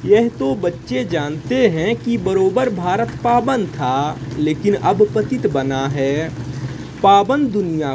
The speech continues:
को पाँच हज़ार वर्ष हुए, दुनिया इन बातों को कुछ भी नहीं जानती। अभी तुम बच्चे बाप की श्रीमत पर चल करके तन, मन, धन से भारत की सेवा करते हो।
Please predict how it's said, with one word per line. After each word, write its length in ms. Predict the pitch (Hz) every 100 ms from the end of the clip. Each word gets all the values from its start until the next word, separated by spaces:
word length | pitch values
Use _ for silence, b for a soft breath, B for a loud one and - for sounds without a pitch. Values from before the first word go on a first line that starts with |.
| 127
को 120 | 220 240 -
पाँच 300 | 240 262 226
हज़ार 320 | 202 208 190
वर्ष 340 | 170 175 175 180
हुए, 640 | 156 147 143 135 135 147 - - 139 143
दुनिया 440 | 190 208 240 240
इन 280 | 180 196 156
बातों 400 | 131 135 190 214
को 220 | 214 240
कुछ 300 | 233 208 -
भी 200 | 185 247
नहीं 240 | 254 254
जानती। 880 | 214 240 220 208 208 185 160 143 139 127 - - - -
अभी 260 | 196 202 277
तुम 280 | - 220 180
बच्चे 400 | 156 123 - 269
बाप 360 | 170 180 160 135
की 120 | 190 202
श्रीमत 440 | 196 185 180 175 -
पर 140 | 180
चल 280 | 160 175 175
करके 600 | 214 214 - 240 247 262 254 - - -
तन, 180 | 262 262
मन, 300 | 214 202 156
धन 300 | 143 185 220
से 220 | 254 269
भारत 440 | 180 147 151 175 120 202
की 140 | 226
सेवा 440 | 131 139 135 175
करते 400 | 214 233 226 -
हो। 560 | 269 175 143 139 151 175